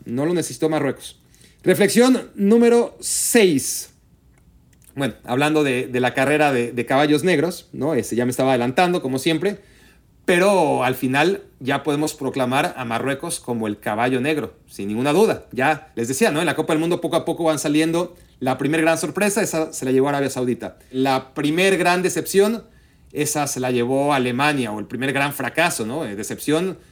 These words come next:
Bélgica, pero fracaso, Alemania. Y la primer gran figura, pues todavía estamos descubriéndolo, pero ya de inicio Kylian Mbappé va a estar ahí seguramente. Tiene que ganar el partido más importante,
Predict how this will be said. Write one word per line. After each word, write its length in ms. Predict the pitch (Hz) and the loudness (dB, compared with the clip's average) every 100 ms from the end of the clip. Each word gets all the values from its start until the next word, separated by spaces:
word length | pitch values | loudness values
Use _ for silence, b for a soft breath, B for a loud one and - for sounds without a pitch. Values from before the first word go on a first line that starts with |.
| b | b
Bélgica, 500 | 98 175 147 135 107 | -2 -2 -2 -4 -6
pero 140 | - 101 | -8 -10
fracaso, 580 | 110 - 139 - 185 | -8 -4 -4 -2 -2
Alemania. 580 | 139 113 123 165 147 107 b b b b | 0 -2 0 0 0 -4 b b b b
Y 640 | - 143 135 131 131 127 123 | -2 2 4 4 2 0 -2
la 240 | 131 135 | -2 -2
primer 260 | - 135 175 | -2 0 0
gran 160 | 185 185 | 0 0
figura, 460 | 170 170 202 208 | 2 4 4 2
pues 160 | 139 - | -4 -6
todavía 180 | 143 156 | -2 -2
estamos 220 | 160 160 | -2 -2
descubriéndolo, 520 | - 143 156 196 190 | -4 -2 0 0 -2
pero 160 | 135 120 | -4 -2
ya 160 | 131 | 0
de 80 | 147 | 2
inicio 340 | 139 143 147 165 | 2 0 -2 -2
Kylian 240 | 131 143 | 0 0
Mbappé 500 | 123 120 143 156 B B - | -2 -2 -2 -2 B B -6
va 60 | 131 | -6
a 40 | |
estar 200 | 135 139 | -2 -2
ahí 200 | 127 139 | 2 2
seguramente. 800 | 147 123 135 135 175 175 113 - _ | 0 0 0 0 0 -2 -6 -10 _
Tiene 220 | - 135 | -4 -2
que 60 | 135 | -2
ganar 160 | 131 135 | -2 -2
el 40 | |
partido 240 | 131 139 | -4 -4
más 120 | 135 135 | -4 -6
importante, 440 | 131 131 127 156 | -4 -2 -2 -6